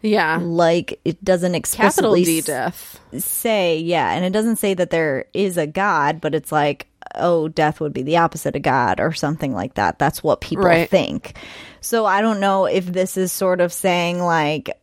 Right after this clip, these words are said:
Speaker 2: God is causing her to fall in love with these people, or
Speaker 1: Right.
Speaker 2: somebody else is orchestrating this. I don't know.
Speaker 1: And will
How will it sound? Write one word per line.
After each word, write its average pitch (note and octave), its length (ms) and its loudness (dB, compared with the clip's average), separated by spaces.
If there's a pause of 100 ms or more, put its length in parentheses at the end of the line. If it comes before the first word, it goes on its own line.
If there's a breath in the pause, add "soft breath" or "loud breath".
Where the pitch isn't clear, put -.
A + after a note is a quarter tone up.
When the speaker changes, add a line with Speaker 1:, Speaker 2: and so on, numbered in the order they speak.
(340)
Speaker 2:
God G3 500 0
is D#4+ 340 -4
causing D#4+ 520 -2
her F4 260 -4
to E4+ 160 -4
fall E4 240 -2
in E4 80 -6
love E4 180 -10
with E4 120 -6
these F4 320 -4
people, - 1080 -4
or F#3+ 300 0
Speaker 1:
Right. B3 200 6
Speaker 2:
somebody G#3+ 380 2
else F3 380 0
is A#3 160 -2
orchestrating C4+ 840 -2
this. D#4+ 460 -6
I E3 100 2
don't G3+ 160 0
know. F#3 320 -2 (100)
Speaker 1:
And F3 640 2
will F3+ 880 0